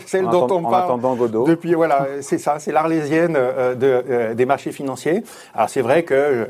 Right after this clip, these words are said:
Speaker 1: je, je regardais tout à l'heure les anticipations, notamment d'une, d'une banque d'affaires, euh, euh, en termes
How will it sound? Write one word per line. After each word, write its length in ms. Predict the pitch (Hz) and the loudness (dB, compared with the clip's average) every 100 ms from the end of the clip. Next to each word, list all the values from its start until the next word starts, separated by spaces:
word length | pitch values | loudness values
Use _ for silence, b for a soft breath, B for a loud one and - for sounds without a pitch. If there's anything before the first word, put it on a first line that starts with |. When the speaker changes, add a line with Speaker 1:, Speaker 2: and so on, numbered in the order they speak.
| - | -6
Speaker 1:
je, 40 | |
je 60 | 110 | -6
regardais 320 | 113 117 127 | -2 -2 -2
tout 160 | 131 117 | -4 0
à 80 | 120 | 2
l'heure 160 | 127 | 2
les 160 | 123 113 | 0 -4
anticipations, 580 | 120 - - 107 143 135 | -8 -6 -8 -6 -4 -4
notamment 380 | 113 113 113 | -4 -4 -4
d'une, 200 | 107 101 | -6 -8
d'une 360 | 104 107 110 104 | -10 -10 -8 -2
banque 180 | 104 110 | -2 -2
d'affaires, 440 | 117 - 170 214 B B B B - | -4 0 0 -2 B B B B -4
euh, 420 | 113 113 110 110 123 | 0 2 2 0 0
euh, 260 | 117 110 107 | 2 2 0
en 160 | 139 139 | 0 -2
termes 400 | 156 151 139 | 0 0 -2